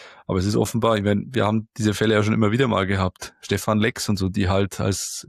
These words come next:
großer Löwe quasi zu den Löwen dann kommen, äh, und halt die Ansprüche auch an sich selber haben und daran, ja, weiß nicht, ob sie zerbrechen, aber, ähm, natürlich schon zu knabbern haben. Äh, und ich glaub, du kannst denen auch dann ein bisschen den Druck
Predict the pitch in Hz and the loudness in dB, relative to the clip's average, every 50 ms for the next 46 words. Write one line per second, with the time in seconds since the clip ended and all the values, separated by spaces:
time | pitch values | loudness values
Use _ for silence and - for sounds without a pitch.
0 | 110 - - - 110 107 117 117 - 120 107 104 98 104 107 113 123 131 127 117 | -16 -10 -4 0 2 2 2 2 2 2 2 4 4 4 4 4 4 2 0 0
1 | - 101 107 110 107 107 107 - - - 110 107 101 98 107 117 120 123 107 101 | 2 2 2 2 2 0 -2 -4 -2 -2 0 0 2 2 2 2 2 2 0 0
2 | 95 87 - - 110 113 127 131 139 - _ - - - - - - _ - - | -2 -2 -4 -2 -2 0 0 0 -2 -4 _ -14 -20 -20 -20 -20 -20 _ -4 -2
3 | 107 101 - - 104 95 98 95 98 - - - - 107 120 - - - 123 113 | -2 0 0 -2 -2 -2 0 0 0 -2 -2 -2 0 -2 -2 -4 -4 -4 -2 0
4 | - 107 104 104 101 104 101 98 104 - - - 107 107 113 117 123 123 123 113 | 2 2 2 2 2 0 0 -2 -4 -4 -2 0 0 2 2 0 0 0 0 -2
5 | 107 - - 95 98 104 110 110 113 - _ _ - - _ _ _ _ _ _ | -2 0 0 0 2 2 0 0 -2 -6 _ _ -20 -20 _ _ _ _ _ _
6 | _ _ _ _ _ _ _ - - 101 95 101 120 127 117 - _ - - - | _ _ _ _ _ _ _ -6 -2 2 4 4 4 2 0 -6 _ -6 -6 -6
7 | 101 101 - 98 90 - 98 98 98 104 98 - - 101 - - 95 90 98 101 | -6 -8 -12 -10 -6 -4 -2 0 0 0 0 -2 -4 -6 -4 -4 -2 0 0 0
8 | 123 135 - - 139 123 120 107 98 98 98 95 - _ _ _ - 107 101 98 | 0 0 -2 -4 -4 -2 -2 0 0 0 0 -2 -6 _ _ _ -6 -2 -2 -2
9 | 98 95 - 104 95 - 107 101 - - 113 113 - - 104 - - 113 135 139 | -2 -2 -2 -2 0 2 0 2 2 2 0 0 0 -2 -4 -2 0 0 0 0
10 | 104 98 92 90 92 98 - _ - - - - - - - - _ _ - - | -2 -2 -2 -4 -4 -6 -8 _ -6 -4 -4 -4 -4 -8 -14 -20 _ _ -6 -6
11 | 104 110 - - - - _ - - - - - - _ _ _ - - 104 - | -6 -6 -6 -12 -20 -20 _ -20 -20 -20 -20 -20 -20 _ _ _ -6 -4 -4 -2
12 | - 107 - - 104 110 113 - - 110 104 104 95 - 104 101 - - 101 98 | -4 -4 -4 -2 -2 -2 -2 -2 0 0 0 0 0 0 -2 -2 -2 -2 -2 -2
13 | 95 101 98 95 98 95 92 - 113 143 - - | 0 -2 -2 -2 -2 -2 0 0 0 0 -2 -4